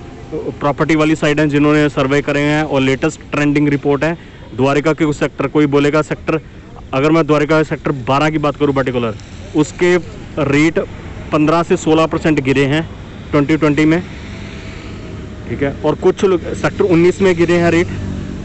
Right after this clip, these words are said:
सेक्टर आठ में गिरे हैं, और कुछ एक लोकेशन में द्वारिका के पर्टिकुलर सेक्टर में कुछ बड़े भी हैं। ये नहीं मैं कह रहा कि पूरे द्वारिका में कम हुए हैं या बढ़े हैं, but कहीं किसी सेक्टर में पर्टिकुलर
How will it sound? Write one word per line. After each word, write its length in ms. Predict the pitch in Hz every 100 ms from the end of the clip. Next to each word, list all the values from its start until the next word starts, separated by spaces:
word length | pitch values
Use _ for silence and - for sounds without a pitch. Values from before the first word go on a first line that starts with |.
| - -
सेक्टर 240 | - - 160
आठ 200 | 151 156
में 160 | 170
गिरे 180 | 160 160
हैं, 200 | 165 180 - - - - -
और 120 | 147 -
कुछ 280 | 202 196
एक 160 | 190 170 -
लोकेशन 380 | 156 147 160 180
में 340 | 175 233 240 - - - - - 127
द्वारिका 320 | 139 147 156
के 100 | 160
पर्टिकुलर 340 | 160 156 160
सेक्टर 260 | 156 151 156
में 420 | 196 220 202 -
कुछ 180 | 165 156
बड़े 260 | 131 131 135
भी 140 | 127
हैं। 160 | 110 98 - - - - - - - - - - -
ये 160 | 117 151
नहीं 100 | 175
मैं 140 | 185
कह 80 | 175
रहा 120 | 175
कि 140 | 175 185
पूरे 260 | 165 175
द्वारिका 360 | 151 147 139 160
में 120 | 165
कम 160 | 160 160
हुए 220 | 160 160
हैं 60 |
या 140 | 160 151
बढ़े 300 | 127 127 135
हैं, 220 | 151 185 - - - - 117
but 140 | 151
कहीं 480 | 156 165 151 196 208
किसी 340 | - - - 185
सेक्टर 260 | - 180
में 120 | 180
पर्टिकुलर 400 | 170 170 165 175